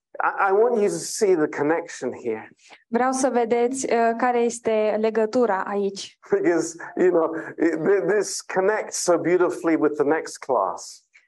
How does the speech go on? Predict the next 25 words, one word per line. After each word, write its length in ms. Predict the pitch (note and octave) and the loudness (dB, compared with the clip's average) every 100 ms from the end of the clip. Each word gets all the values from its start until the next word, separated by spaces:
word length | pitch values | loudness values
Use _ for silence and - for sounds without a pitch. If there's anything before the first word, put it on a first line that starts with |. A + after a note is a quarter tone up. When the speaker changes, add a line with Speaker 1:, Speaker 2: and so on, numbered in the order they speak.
| _ - | _ -4
Speaker 2:
Um, 380 | A#3+ A#3 A3+ A3+ | 0 0 0 -2
se 160 | - | 0
leagă 240 | A#3+ B3+ B3 | 0 0 0
atât 180 | A#3+ C4 | -2 -2
de 100 | A#3 | -2
frumos 440 | A#3 A#3 A3+ A3 | -2 0 0 0
de 240 | G#3 G#3+ G#3+ | 0 0 0
următorul 640 | A3+ A3 G#3+ A3 G3+ G3+ | 0 -2 -2 -2 -2 -4
curs. 480 | - A3+ - - - - - | -2 -2 -2 -10 -20 -20 -6
Speaker 1:
Uh, 340 | D#3 C#3+ A2+ G2+ - _ _ _ _ - - - | -2 -2 -2 -6 -14 _ _ _ _ -18 -16 -10
being 580 | C#3 F3 G#3+ B3 A#3+ G#3 | -4 0 2 4 4 2
sons 720 | - - - G#3+ G3 F#3 D3 | 0 -4 -2 2 2 2 2
of 220 | E3+ B2+ A#2 | 0 0 0
God 420 | F3+ C#3 A2+ F2+ - _ _ - | 0 0 -2 -6 -14 _ _ -4
Speaker 2:
A 140 | A3+ | -4
fi 480 | A3+ B3 B3 A3+ A3+ | -2 0 0 0 -4
fii 480 | - - G#3 A3+ C4 | -8 -4 0 0 0
ai 180 | G#3+ G#3 | 0 0
lui 140 | G#3 | 0
Dumnezeu 840 | G#3 G#3+ G#3 G3+ G3 F#3+ B3+ - - _ F3+ G3 F#3+ | 0 -2 0 -2 0 2 0 -2 -12 _ 4 6 4
Speaker 1:
is 200 | E3+ - | 2 0
a 340 | A3 F3+ E3+ E3 | 2 4 4 2
complete 840 | - D#3+ D#3+ - G#3+ E4 F4+ B3+ - - _ _ _ | -2 -2 -4 -2 2 4 2 0 -6 -16 _ _ _
reflection 1040 | - F#3 G3 - A3 G#2 - - D3 A#2+ A#2 - _ _ | 0 0 0 0 0 0 -4 -4 -2 -2 -6 -14 _ _
of 520 | - D#3+ D#3 D3+ D3 | -2 0 2 4 2